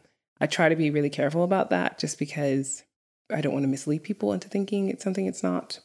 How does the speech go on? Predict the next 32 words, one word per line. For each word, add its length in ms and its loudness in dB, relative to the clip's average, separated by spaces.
but 100 2
at 120 -4
least 340 -2
you're 120 -2
aware 300 2
of 80 2
it. 100 4
And 100 2
if 80 0
you 80 2
wanna 140 4
try, 380 2
that 360 -2
is 160 0
a 40 0
local 280 -2
chain 300 0
that's 160 -4
here. 180 4
And 100 -2
there 200 -4
are 360 -2
a 180 2
few 220 4
of 80 0
them 320 2
that 160 -6
are 160 -2
around 580 2
in 200 0
the 260 -2
Reykjavik 640 -4